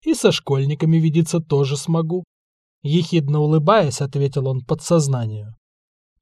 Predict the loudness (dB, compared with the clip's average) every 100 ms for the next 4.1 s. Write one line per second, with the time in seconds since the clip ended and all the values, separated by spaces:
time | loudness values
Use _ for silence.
0 | 0 4 6 6 4 4 2 0 -2 -2
1 | -4 -2 -2 0 -4 -6 -8 0 0 2
2 | 2 4 4 4 0 0 -2 -2 -2 0
3 | 2 2 2 0 -4 -2 -4 -2 -6 -10